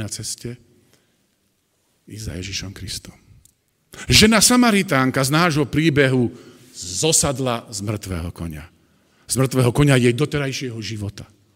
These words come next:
Ona po stretnutí s Ježišom nemohla inak. Ona už nechcela žiť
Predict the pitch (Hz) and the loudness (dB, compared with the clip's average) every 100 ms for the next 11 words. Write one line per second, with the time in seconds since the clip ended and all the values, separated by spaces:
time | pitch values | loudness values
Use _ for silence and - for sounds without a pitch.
0 | _ _ - - 165 170 185 - 175 196 | _ _ -10 2 4 8 8 8 6 6
1 | 214 202 160 139 170 190 190 151 151 175 | 4 4 6 8 8 6 0 -2 -2 -2
2 | 156 151 151 139 90 - - _ _ _ | 0 -2 0 -2 -4 -12 -20 _ _ _
3 | _ - 147 170 165 139 147 196 - - | _ 0 6 8 10 8 6 4 2 2
4 | 170 160 139 110 165 | 2 0 -2 2 2